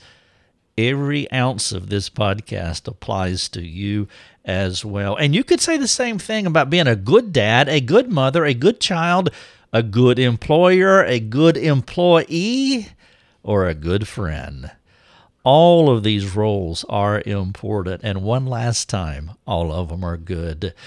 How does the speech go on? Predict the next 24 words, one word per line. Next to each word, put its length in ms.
But 180
did 240
you 180
know 380
there 260
is 160
a 140
difference 1040
between 540
good 580
and 380
best? 720
And 160
when 160
you 100
think 300
about 320
your 220
life, 720
there 300
is 300
a 240
best 560
goal, 600